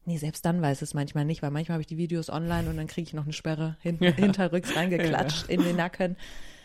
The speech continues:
Speaker 1: Aber, ähm, dann kannst du erst entspannen. Dann
Speaker 2: Ja,
Speaker 1: weißt du ja,
Speaker 2: ja.
Speaker 1: okay, jetzt ist, jetzt ist durch, ne?
Speaker 2: Ja.
Speaker 1: Ähm, so ein Tag war das. Und, äh, dann kam noch irgendwie, ich hab ja auch Merch mit meinem Online-,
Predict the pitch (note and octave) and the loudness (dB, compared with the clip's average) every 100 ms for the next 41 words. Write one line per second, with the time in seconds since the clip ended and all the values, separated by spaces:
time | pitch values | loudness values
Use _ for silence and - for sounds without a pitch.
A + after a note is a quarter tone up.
0 | - - E3+ E3+ D#3+ - D#3 D#3 D3+ - | -8 2 4 4 4 2 2 0 -2 -8
1 | - D#3 D3+ E3 - - - - C#3 C#3 | -2 0 0 -2 -4 -4 -6 -6 -6 -6
2 | - - D#3 D#3 D#3 D#3 C#3+ - - E3+ | -8 0 2 4 2 -2 0 -2 -2 0
3 | E3 - D#3+ - D3+ - - _ E3 D#3+ | 0 -2 -6 -6 -8 -12 -18 _ -2 -2
4 | C#3+ - C3 B2+ B2 - B2+ F3+ - - | -4 -4 -2 -2 -2 0 0 0 -6 -20
5 | - - - - - F#3 F#3 F3+ F3+ F3 | -20 -20 -20 -8 2 4 6 4 0 -4
6 | - _ - _ - - - - F3+ E3+ | -14 _ -20 _ -20 -20 -8 0 2 2
7 | F3 E3 F3 F#3+ A3 - - - - - | -2 0 0 0 -2 -6 -18 -20 -20 -20
8 | - - - _ - G3 G3+ F#3+ F#3 - | -20 -20 -20 _ 2 6 8 8 4 0
9 | - F3+ E3+ E3+ - F3+ E3+ E3+ F#3+ F#3 | 2 4 4 2 0 0 0 2 4 4
10 | F3 F3+ F#3 F3 F#3 F#3 F3 - F#3 F3 | 4 2 2 0 2 4 2 0 -2 0
11 | D3+ - F3+ F#3+ F#3+ F#3+ - F#3 - F3+ | 0 0 2 2 2 0 -4 -4 0 2
12 | F3 E3+ E3+ E3 - F3+ F3 E3+ E3+ | 2 0 -2 -2 0 2 2 2 0